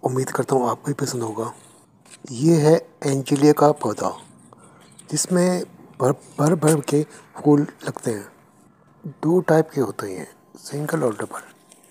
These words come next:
सिंगल में तो फूल भर भर के आ-,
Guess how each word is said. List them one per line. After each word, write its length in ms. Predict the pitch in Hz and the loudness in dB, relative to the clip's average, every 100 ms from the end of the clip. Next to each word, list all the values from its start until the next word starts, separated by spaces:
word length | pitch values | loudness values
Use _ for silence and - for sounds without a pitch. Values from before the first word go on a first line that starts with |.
| - _ _ _ _ _ _ - | -20 _ _ _ _ _ _ -14
सिंगल 360 | - 160 175 | -6 -4 -2
में 180 | 180 185 | -2 -2
तो 140 | 180 - | -4 -6
फूल 180 | 160 165 | -2 -2
भर 200 | - 127 | -2 -8
भर 180 | - 147 | -4 -6
के 260 | - 131 | -4 -6
आ-, 260 | 123 131 | -4 -4